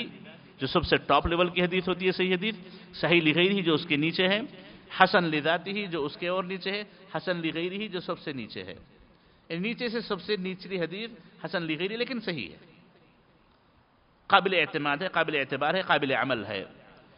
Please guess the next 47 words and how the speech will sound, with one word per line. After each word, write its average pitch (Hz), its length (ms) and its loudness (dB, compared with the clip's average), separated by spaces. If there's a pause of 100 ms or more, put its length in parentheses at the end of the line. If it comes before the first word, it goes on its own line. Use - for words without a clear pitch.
(360)
تو 220 260 0 (220)
یہ 240 160 2
کم 233 180 0
از 254 160 2
کم 233 160 0
حسن 214 280 2
لغیرہ 170 420 4
درجے 147 280 0
کی 139 120 -4
حدیث 131 280 -4
ہے۔ 226 100 -2 (260)
ابو 185 180 2
داؤد 214 420 4
نے 220 200 0
جو، 170 360 2
آ، 135 60 0 (760)
حدیث 185 300 -2 (100)
پیش 175 240 2
کی 147 180 -2
ہے، 196 160 4 (260)
اس 240 140 6
کی 226 100 0
سند 196 280 4
میں 185 100 2
ضعف 123 380 2
ہے، 101 200 -4 (240)
اس 165 100 -4
کی 175 100 -2
سند 165 240 0
میں 202 240 0 (340)
ضعف 160 320 2
ہے۔ 247 140 2 (300)
آ، 165 280 4
خود 170 280 0
امام 170 240 2
البانی 190 340 4
نے، 196 180 2
آ، - 540 2 (140)
بعض 185 240 6
جگہ 160 160 6
اس 143 100 4
کو 160 120 -2
ضعیف 180 260 2
قرار 135 260 6
دیا، 180 240 0
لیکن 190 300 -2
م-، 180 180 -8